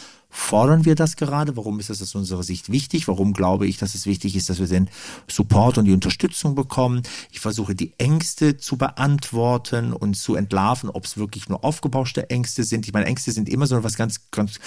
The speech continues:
ganz Komisches zu behandeln. Versuche, darauf einzugehen, diese auch ernst zu nehmen. Versuche, da etwas Licht in diese dunkle Ecke, die da irgendwie vielleicht herrscht, reinzubegeben. Da diskutiere ich sehr gerne. Aber ich finde, mit politischen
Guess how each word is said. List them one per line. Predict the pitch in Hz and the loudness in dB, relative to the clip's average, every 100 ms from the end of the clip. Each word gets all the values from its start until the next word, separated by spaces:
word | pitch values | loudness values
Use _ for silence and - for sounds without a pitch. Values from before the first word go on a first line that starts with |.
| - - | -16 -4
ganz | 110 110 | -4 0
Komisches | 131 135 139 107 - | 2 4 2 -2 -2
zu | 101 | -2
behandeln. | 82 131 156 156 151 156 - - | 2 6 8 8 6 4 -2 -12
Versuche, | - 120 123 | -8 -2 0
darauf | 113 95 98 - | 0 -2 -2 0
einzugehen, | 139 170 160 135 135 127 | 2 2 2 4 4 2
diese | 107 90 | 0 0
auch | 80 98 | 0 2
ernst | 131 165 165 - | 4 4 2 -2
zu | 143 | -2
nehmen. | 131 131 120 | 0 -2 -2
Versuche, | 104 113 104 | -4 -4 -2
da | 101 92 | -2 -2
etwas | - - 87 120 | -4 -8 -4 0
Licht | 143 175 - | 0 0 2
in | 143 | 2
diese | 135 127 | 4 2
dunkle | 123 135 147 143 135 - - | 4 6 6 6 4 4 0
Ecke, | 123 127 139 131 | 0 2 4 4
die | 113 120 | 2 2
da | 120 127 | 4 4
irgendwie | 120 131 127 123 | 4 4 4 2
vielleicht | 117 120 117 | 2 2 2
herrscht, | 117 120 - - - - - | 0 0 -2 -14 -16 -16 -8
reinzubegeben. | 110 120 123 123 113 120 113 113 117 - - - - - - _ _ _ _ - | 0 2 2 0 -2 -2 0 -2 -4 -14 -18 -18 -18 -20 -20 _ _ _ _ -4
Da | - 156 | 2 4
diskutiere | 180 - 170 - 156 | 4 2 -2 0 0
ich | 147 | 0
sehr | - 135 | 0 0
gerne. | 165 185 139 50 50 - _ _ _ _ _ | 4 4 4 0 -6 -18 _ _ _ _ _
Aber | 127 131 | 2 2
ich | 131 | 4
finde, | - 196 | 4 4
mit | 165 139 - | 4 0 2
politischen | 143 190 208 - 180 | 4 4 2 0 0